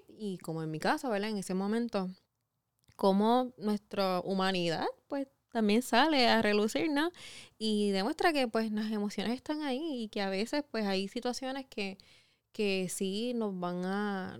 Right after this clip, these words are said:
vamos a sentir que nos desbordan, que, que son muy intensas.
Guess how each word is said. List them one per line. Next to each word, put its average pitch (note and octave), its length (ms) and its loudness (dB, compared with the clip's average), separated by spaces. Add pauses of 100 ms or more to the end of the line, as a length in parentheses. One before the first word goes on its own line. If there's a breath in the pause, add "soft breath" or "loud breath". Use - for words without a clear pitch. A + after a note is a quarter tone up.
vamos F#3 320 -2
a A3+ 40 -2
sentir A#3 300 -2
que G#3+ 160 -6
nos F#3+ 180 -4
desbordan, A3 720 -2
que, F3+ 400 -6
que F3+ 120 -8
son F3+ 200 -4
muy G3 200 -2
intensas. A3 640 -2